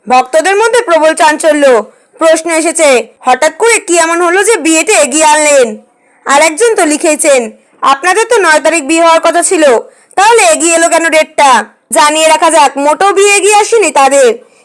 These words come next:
এই মুহূর্তে নানা জায়গায় আইবুড়ো ভাত খাচ্ছেন তারা, সেখানেই এই মালা বদলের আয়োজন হয়েছে।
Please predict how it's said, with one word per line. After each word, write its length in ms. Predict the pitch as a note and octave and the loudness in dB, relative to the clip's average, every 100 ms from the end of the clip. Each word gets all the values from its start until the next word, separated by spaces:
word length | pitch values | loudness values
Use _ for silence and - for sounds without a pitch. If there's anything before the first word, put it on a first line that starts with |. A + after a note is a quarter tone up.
| - | -4
এই 200 | D4 E4 | -2 0
মুহূর্তে 360 | F#4+ A#4 A#4+ | 0 0 0
নানা 260 | F#4+ D4+ D4 | 0 0 0
জায়গায় 320 | D4+ E4+ G#4 | 2 2 2
আইবুড়ো 340 | E4+ C#4 D4 E4 | 2 2 0 0
ভাত 200 | F#4+ - | 0 0
খাচ্ছেন 420 | G4 G4 G#4+ C4 | -2 0 -2 0
তারা, 400 | C4+ C4+ B3 A3 _ _ _ - | 2 4 2 0 _ _ _ -8
সেখানেই 480 | E4 D#4+ F#4+ A4 A4+ | -4 0 2 2 2
এই 60 | |
মালা 380 | F#4 D4+ C#4+ D#4 | 2 2 2 2
বদলের 220 | G4+ G#4 | 2 2
আয়োজন 420 | D#4+ C#4 B3+ D#4 | 4 2 2 0
হয়েছে। 440 | D4 C#4+ D#4 B3+ | 0 0 0 0